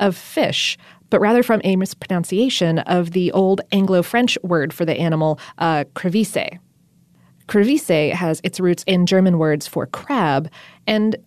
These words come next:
at some point in the fifteen hundreds, enough folks misheard and mispronounced crevice as crayfish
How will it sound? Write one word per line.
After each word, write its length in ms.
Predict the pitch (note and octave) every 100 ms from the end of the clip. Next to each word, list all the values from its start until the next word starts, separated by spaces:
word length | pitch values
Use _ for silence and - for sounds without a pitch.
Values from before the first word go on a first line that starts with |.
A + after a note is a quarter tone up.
| _
at 160 | A#3+ -
some 220 | D4+ F4+
point 340 | - G3+ F3+
in 120 | G#3+ G#3
the 40 |
fifteen 340 | B3 A3+ G#3+
hundreds, 500 | G3 A3+ G#3 F3+ F3 -
enough 260 | F#3+ G3+
folks 440 | - G3 F#3 - -
misheard 760 | - G3 F3+ - B3+ A#3 F#3+ F#3 F3
and 100 | F3+
mispronounced 720 | D#3+ - F#3 A3+ F#3 - - - - _ -
crevice 720 | F#3+ G3 B3+ - E3 D#3+ - -
as 160 | - -
crayfish 800 | - - C#4+ - C#3 - -